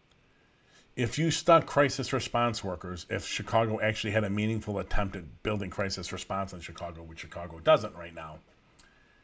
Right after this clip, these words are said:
if Cahoots was active in Chicago and, and someone in that, in that community called Cahoots on that, for that corner to kind of try to f-, resolve what was going on there and find a long-term solution, what they would not have done a hundred percent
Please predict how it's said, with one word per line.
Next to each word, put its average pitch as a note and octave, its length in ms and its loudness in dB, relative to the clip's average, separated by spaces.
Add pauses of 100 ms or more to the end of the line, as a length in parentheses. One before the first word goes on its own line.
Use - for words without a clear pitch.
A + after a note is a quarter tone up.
(320)
if A#2+ 200 -8
Cahoots D#3 340 4
was D3+ 140 2
active C#3 360 4
in C3 120 -2
Chicago A#2 540 2
and, G#2+ 140 -4
and G2+ 80 -8
someone C3+ 540 2
in A2 160 -2
that, A2+ 320 0 (180)
in A2+ 120 -2
that G#2+ 160 -2
community C#3 320 2
called C3 340 4
Cahoots A#2+ 420 0
on A#2 220 2
that, A2+ 180 0 (140)
for A#2 140 -4
that A2+ 180 2
corner G#2+ 400 0 (540)
to A#2+ 100 -6
kind A#2+ 320 0
of A2 140 -4
try B2 220 4
to B2 80 2
f-, - 220 -10 (340)
resolve A#2 460 4
what A#2+ 140 0
was G#2+ 160 -2
going A2 300 0
on B2 260 2
there F2+ 380 -6 (420)
and A2+ 160 -2
find B2 220 2
a A2+ 60 2
long-term A2+ 520 2
solution, G#2 640 -2 (460)
what B2+ 240 8
they B2+ 160 4
would A#2+ 340 4
not C3 280 4
have A#2+ 280 0
done A#2+ 220 2
a G#2 80 0
hundred A2+ 420 -2
percent A2+ 600 0